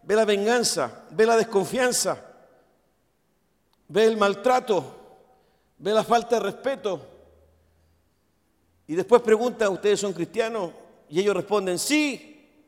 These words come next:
No, no, no puede ser. Porque Cristo, que es nuestra paz, reconcilia nuestras vidas.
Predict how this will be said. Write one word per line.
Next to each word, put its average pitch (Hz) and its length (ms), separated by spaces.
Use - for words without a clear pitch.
No, 98 360
no, 131 440
no 139 100
puede 165 160
ser. - 320
Porque 120 340
Cristo, 160 580
que 107 100
es 113 80
nuestra 120 340
paz, 147 400
reconcilia 127 720
nuestras 117 320
vidas. 90 520